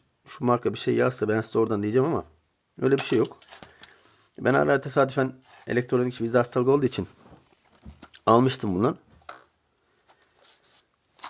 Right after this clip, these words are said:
Ve daha fazla ışık ve dediğim gibi, e, sekiz voltlara kadar çalışmalı, hani geniş voltaj aralığını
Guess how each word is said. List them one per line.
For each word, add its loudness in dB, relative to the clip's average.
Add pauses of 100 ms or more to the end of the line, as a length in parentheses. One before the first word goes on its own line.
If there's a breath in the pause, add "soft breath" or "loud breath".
(300)
Ve -4
daha 6
fazla -2
ışık -8
ve 2 (800)
dediğim -2
gibi, -6 (880 soft breath)
e, 2
sekiz -2
voltlara 2
kadar 2
çalışmalı, -2
hani -2
geniş -4
voltaj 2
aralığını 0